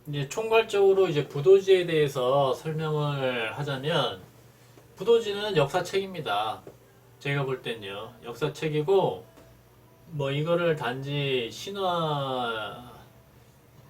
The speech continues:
신화의 기록이다 하고 보는 측면은 저는 그 신화를 제대로 이해하지 못한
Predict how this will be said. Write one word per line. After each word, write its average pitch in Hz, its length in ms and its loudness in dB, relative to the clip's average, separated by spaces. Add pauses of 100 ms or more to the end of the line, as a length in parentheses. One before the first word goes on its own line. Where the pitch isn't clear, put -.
(500)
신화의 180 540 0
기록이다 127 500 -4
하고 113 640 -4 (760)
보는 143 320 -4
측면은 147 640 -2
저는 131 580 -4 (460)
그 139 80 -6
신화를 175 480 -2
제대로 151 340 0
이해하지 143 440 2
못한 117 680 0